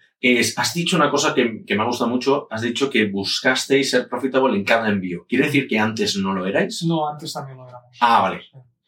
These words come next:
Speaker 1: Entonces,
Speaker 2: Pero,
Speaker 1: ah,
Speaker 2: pero
Speaker 1: ¿hubo alguna manera de, de maximizar
Speaker 2: Sí,
Speaker 1: profit o de a-,
Speaker 2: en vez de
Speaker 1: agrupar operaciones?
Speaker 2: Sí, lo que hicimos
Speaker 1: Vale.
Speaker 2: es, es, en vez de, em, maximizar, o sea, en vez de vamos a, las instrucciones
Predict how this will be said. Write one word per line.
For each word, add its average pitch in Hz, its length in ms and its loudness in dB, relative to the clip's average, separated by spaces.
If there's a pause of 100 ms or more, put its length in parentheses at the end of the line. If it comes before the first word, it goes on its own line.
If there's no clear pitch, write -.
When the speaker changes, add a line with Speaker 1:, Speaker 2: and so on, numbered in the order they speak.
Speaker 1:
Entonces, 101 440 0
Speaker 2:
Pero, 139 480 -8
Speaker 1:
ah, - 0 - (960)
Speaker 2:
pero 117 320 2
Speaker 1:
¿hubo 110 100 2
alguna 110 280 2
manera 104 360 0
de, 98 220 2
de 98 100 -6
maximizar 98 920 2
Speaker 2:
Sí, 170 40 6
Speaker 1:
profit 117 520 2
o 101 80 2
de 98 140 2
a-, 95 100 4
Speaker 2:
en 95 80 -2
vez - 20 -
de - 40 6 (100)
Speaker 1:
agrupar 196 240 6
operaciones? 117 800 -2 (140)
Speaker 2:
Sí, 151 120 -10
lo 135 160 -10
que 139 80 -16
hicimos 170 240 2
Speaker 1:
Vale. 170 100 2
Speaker 2:
es, - 180 -6
es, - 380 -6 (300)
en 139 120 -14
vez 156 180 -4
de, 170 500 2 (260)
em, 135 300 -18 (1300)
maximizar, 147 720 -2
o - 40 -8
sea, 131 260 -8
en 110 100 -14
vez 175 140 0
de 185 400 4
vamos 165 400 0
a, 160 440 4 (720)
las 156 160 -2
instrucciones 190 880 0